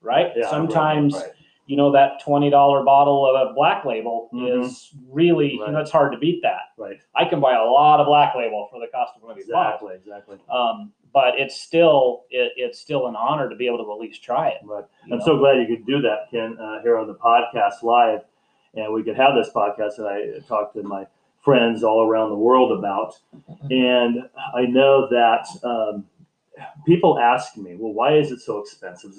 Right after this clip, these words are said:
Speaker 2: That's the fa-, most famous question I get about Pappy. And one of it is I said,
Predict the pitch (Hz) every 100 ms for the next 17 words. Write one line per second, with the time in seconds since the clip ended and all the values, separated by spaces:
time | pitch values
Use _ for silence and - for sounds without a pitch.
0 | 117 123 - 117 139 131 117 - 143 151
1 | - 127 - 117 101 113 113 107 95 -
2 | 107 101 92 90 _ _ - 127 127 165
3 | 208 135 123 120 123 120 - 127 113 110